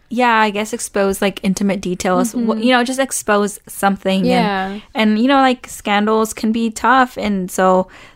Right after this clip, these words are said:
Speaker 1: I guess this, this is what took, um, Jose Luis, you know, to that, you know, dark place.
Speaker 2: Yeah.
Speaker 1: And so, you know, he panicked, right, at the sound of, you know, being exposed or whatever. Y ahí es cuando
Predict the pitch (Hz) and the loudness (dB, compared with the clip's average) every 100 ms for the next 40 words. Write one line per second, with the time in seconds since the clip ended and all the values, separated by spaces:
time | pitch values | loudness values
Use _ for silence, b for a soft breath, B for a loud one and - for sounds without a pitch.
0 | B - - 196 196 285 - 202 - - | B -20 -8 -2 0 0 0 -2 -4 -4
1 | 202 208 208 185 - 214 202 - 190 175 | -2 0 0 -2 0 0 0 -4 -2 0
2 | 170 180 185 - B B B B B - | 0 0 -2 -10 B B B B B -2
3 | 214 208 202 208 202 - - 196 190 180 | 0 2 4 4 2 -4 -6 -2 0 0
4 | - 196 170 170 - - 185 160 165 180 | 0 0 0 -2 -8 -6 -4 -4 -2 0
5 | 165 - 233 254 254 240 226 208 196 202 | -2 -2 -2 0 2 0 -2 -4 -6 -10
6 | - _ B - 226 214 226 214 196 - | -16 _ B -2 -2 2 4 4 2 -2
7 | 214 208 190 254 233 196 240 277 196 - | -4 -4 -2 -4 -2 0 2 0 -2 -10
8 | - 190 185 214 - 185 196 - 196 202 | -8 -4 -4 -4 -6 -6 -6 0 2 4
9 | 202 - 190 180 185 196 190 185 196 202 | 2 0 0 0 -2 -4 -2 -2 -2 -4
10 | 190 - - 190 202 202 196 - 180 180 | -4 -6 0 2 4 2 0 -2 0 0
11 | 180 180 175 175 B B - 196 196 196 | 0 0 -2 -4 B B -4 2 2 2
12 | 208 190 | 0 0